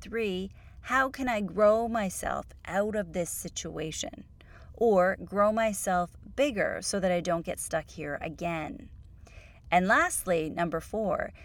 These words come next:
check in to see if there's anything here that you can be grateful for. Okay, so I'll go through those again quickly. First, recognize and get clear on the problem.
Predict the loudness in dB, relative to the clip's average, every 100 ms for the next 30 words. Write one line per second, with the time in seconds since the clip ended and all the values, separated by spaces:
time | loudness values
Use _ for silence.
0 | -20 -12 -4 -2 -2 2 2 2 0 -4
1 | -2 -2 -2 -2 -4 -4 -2 -2 0 -2
2 | -2 0 -2 -2 -2 -2 -4 -6 -4 -6
3 | -4 -2 -2 -4 -6 -6 -12 -18 -20 -12
4 | -6 -4 -4 -8 -8 -8 -10 -16 -10 -6
5 | -4 -4 -6 -16 -20 -20 -20 -12 -8 -4
6 | -2 -2 -4 -12 -18 -6 6 6 8 4
7 | 4 0 -2 0 0 -2 -4 -4 -4 -8
8 | -8 -10 -10 -8 2 4 4 0 -6 -4
9 | 0 0 0 -2 0 2 0 0 -4 -6
10 | -6 -4 -2 -4 -2 -4 -2 -6